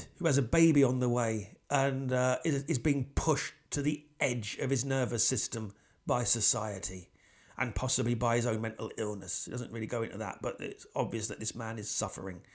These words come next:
And these two stories are running in parallel. Or are they? I don't want to spoil it any more than that. It is a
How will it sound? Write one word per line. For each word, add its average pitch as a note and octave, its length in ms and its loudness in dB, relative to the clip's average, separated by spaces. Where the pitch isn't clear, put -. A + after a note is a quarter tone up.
And B2+ 120 0
these D3 160 6
two D3 180 6
stories B2+ 640 8
are C3+ 60 2
running C3 260 4
in B2+ 140 2
parallel. A2+ 680 2
Or D3+ 640 6
are B2+ 360 12
they? F#2+ 380 4
I C#3 120 4
don't C#3 140 4
want A#2+ 100 2
to A#2+ 60 2
spoil C#3 420 8
it B2+ 80 2
any C3 180 2
more B2 160 4
than A#2+ 140 2
that. A#2 180 -2
It A#2+ 100 -2
is A#2 140 2
a A2 100 -6